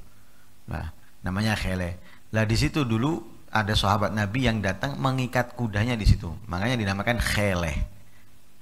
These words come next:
Khel itu kan kuda. Dinamakan dengan Kheleh. Kalau nggak salah ditempuh dari Madinah ke Tarim itu delapan hari. Dengan kuda itu kalau nggak salah delapan hari atau delapan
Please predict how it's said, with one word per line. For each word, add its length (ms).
Khel 400
itu 160
kan 160
kuda. 280
Dinamakan 320
dengan 240
Kheleh. 400
Kalau 160
nggak 160
salah 240
ditempuh 640
dari 160
Madinah 560
ke 160
Tarim 320
itu 160
delapan 400
hari. 400
Dengan 320
kuda 320
itu 80
kalau 160
nggak 160
salah 240
delapan 320
hari 240
atau 160
delapan 240